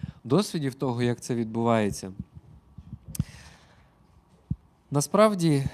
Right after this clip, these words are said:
самарійці були набагато ближче ментально до юдеїв, ніж мусульмани до нас,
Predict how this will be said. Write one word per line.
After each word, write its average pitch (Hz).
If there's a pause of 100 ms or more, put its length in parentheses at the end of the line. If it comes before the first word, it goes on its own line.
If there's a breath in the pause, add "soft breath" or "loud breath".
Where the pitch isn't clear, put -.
(360 loud breath)
самарійці 156
були 151 (400)
набагато 151
ближче 127 (100)
ментально 127
до 120
юдеїв, 117 (140)
ніж 147
мусульмани 127
до 123
нас, 101